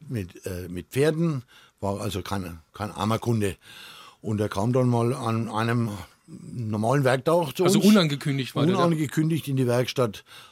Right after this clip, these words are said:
Speaker 1: Wir hatten aber schon zwei Kutschen schon in, ge-, im, äh, ge-, vorher gefertigt.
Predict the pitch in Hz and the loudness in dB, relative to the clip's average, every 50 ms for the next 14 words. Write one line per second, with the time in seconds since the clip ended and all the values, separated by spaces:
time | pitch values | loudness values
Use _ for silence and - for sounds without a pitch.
0 | _ _ _ _ _ _ _ _ _ _ _ _ _ _ _ _ - 101 101 92 | _ _ _ _ _ _ _ _ _ _ _ _ _ _ _ _ -8 -4 -2 -2
1 | 131 120 131 143 127 113 113 - 123 110 - - 98 95 104 - - 117 - - | -2 -2 -2 -2 0 0 0 0 0 -2 -2 0 -2 -2 -2 -2 -4 -6 -4 -4
2 | 120 110 92 123 - 139 120 117 104 - 127 - - - 123 113 113 107 120 - | -4 -2 -4 -4 -2 0 0 0 0 -2 -6 -6 -4 -2 -2 0 0 -2 -4 -6
3 | - 113 98 92 113 131 - - - 127 127 120 113 113 101 104 - 110 101 92 | -6 -4 -2 -2 -2 -4 -4 -2 0 2 2 4 2 0 -2 -4 -4 -4 -4 -4
4 | 101 92 - - | -6 -10 -12 -16